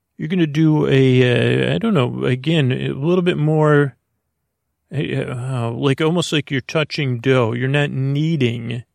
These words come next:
but I guess a light kneading. I guess that's what, I guess that's what I'm trying to say, uh, with your fingertips into your face. Uh,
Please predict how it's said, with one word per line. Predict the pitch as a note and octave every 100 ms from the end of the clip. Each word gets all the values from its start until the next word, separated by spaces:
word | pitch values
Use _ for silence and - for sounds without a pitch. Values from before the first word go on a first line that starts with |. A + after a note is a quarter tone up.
| _
but | D#3+
I | E3+
guess | E3 D#3
a | D3
light | C3+ D3 D3 D3
kneading. | C3 C#3+ C3 A2 A#2+
I | A2+
guess | D3+ - -
that's | C3+ -
what, | C#3 B2+ C3
I | C3+ C3+
guess | C3+ C#3+ -
that's | C#3+ -
what | C3+
I'm | A#2+
trying | D3 C3+ B2
to | A2+
say, | - C3+ D#3+ C3 A#2+ B2 - _ _ _ _ _ _ -
uh, | B2+ B2+
with | C#3 D3 -
your | C3+
fingertips | - D3+ D#3 B2+ - A#2+ - -
into | C3+ B2
your | B2
face. | A2+ - B2+ A#2+ A2+ - C3
Uh, | B2 A#2 A2+